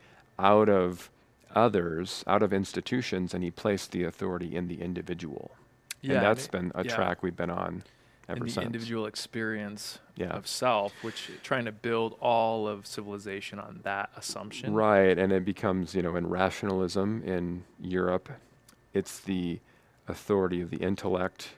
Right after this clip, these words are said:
Speaker 1: the, the reason, and then romanticism that came after that. It's the, it's not a chick flick, but rather it's a,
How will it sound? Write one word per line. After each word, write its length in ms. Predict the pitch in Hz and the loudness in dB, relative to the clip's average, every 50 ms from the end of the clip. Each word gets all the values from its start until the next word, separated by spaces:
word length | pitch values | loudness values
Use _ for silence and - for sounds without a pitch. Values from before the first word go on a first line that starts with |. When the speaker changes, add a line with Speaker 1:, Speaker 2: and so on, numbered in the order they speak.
| - - | -16 -12
Speaker 1:
the, 120 | - 90 85 - _ - - | -10 -10 -12 -12 _ -14 -6
the 120 | - 98 90 | -4 -2 -2
reason, 580 | 87 92 90 95 92 90 98 92 92 95 98 | -2 -2 -4 -4 -2 -2 -2 -2 -2 -2 -4
and 160 | 90 90 90 | -4 -4 -4
then 240 | 87 87 85 82 95 - - - - - - _ | -4 -4 -4 -6 -8 -10 -14 -20 -20 -20 -14 _
romanticism 880 | 92 92 92 92 92 90 95 92 - 92 - - 101 92 98 101 98 | -4 -2 2 2 2 2 2 0 -2 -4 -2 -2 -2 0 0 0 0
that 160 | 92 87 - | 0 -2 -4
came 220 | - - 95 90 87 | -4 -4 -4 -2 -2
after 320 | 87 87 90 - - 104 | -2 -4 -4 -2 -4 -2
that. 300 | 95 104 101 101 101 101 - | 0 2 2 2 2 0 -2
It's 240 | 95 - - - | -8 -8 -8 -12
the, 320 | - - 90 90 82 85 - - _ _ _ - _ _ _ | -6 -4 -4 -2 -2 -4 -8 -12 _ _ _ -20 _ _ _
it's 220 | - 90 - - 98 | -10 -8 -6 -2 -2
not 240 | 92 87 90 92 | 0 2 2 2
a 100 | 92 87 | 2 2
chick 240 | 85 - - 92 - | 0 0 -2 -4 -4
flick, 320 | - - 92 90 92 - - | -2 -2 -2 -2 -2 -4 -4
but 140 | - 92 - | -4 -2 -2
rather 320 | 90 90 92 90 90 87 | -2 -2 -2 0 0 0
it's 180 | 87 87 - - | 0 -2 -2 -4
a, 220 | 90 85 82 - | -4 -4 -4 -8